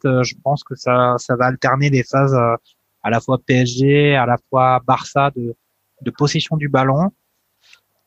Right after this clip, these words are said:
On peut dire que quand même le, le, le Barça a montré que quand ils avaient la balle devant, ça pouvait, ça pouvait être dangereux, même si ça n'a pas été vraiment concluant jusqu'à maintenant. Mais, euh, mais, euh, écoutez, pour l'instant, rien de, pas d'occasion particulière, en tout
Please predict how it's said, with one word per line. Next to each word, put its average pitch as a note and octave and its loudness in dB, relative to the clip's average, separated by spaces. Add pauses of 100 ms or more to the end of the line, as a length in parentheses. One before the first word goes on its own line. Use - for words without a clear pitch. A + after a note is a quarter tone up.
On A#2+ -18
peut A#2+ -2
dire D3 0
que - -2
quand C3+ 2
même E3+ 2
le, C3+ 4
le, C3 2
le C3 0
Barça C3+ 0
a E3 2
montré D#3 -2
que D#3+ -12
quand C#3 -10
ils C#3 0
avaient C3 2
la C3 2
balle D3+ 0
devant, C#3 2
ça - -8
pouvait, C#3 -2
ça - -8
pouvait D#3 -2
être D#3 -4
dangereux, D3+ 2
même D3 0
si - -14
ça - -20
n'a C3+ -2
pas D3+ 0
été D3 0
vraiment C3+ 0
concluant C#3 -10
jusqu'à C3 -4
maintenant. B2+ 0 (560)
Mais, B2 0
euh, A#2 2 (1120)
mais, A2 -4
euh, G#2 -12
écoutez, - -10
pour G#2 -8
l'instant, A#2 -6
rien C#3+ -2
de, B2+ 0
pas C3+ -2
d'occasion C3+ 0
particulière, - -8
en - -20
tout - -20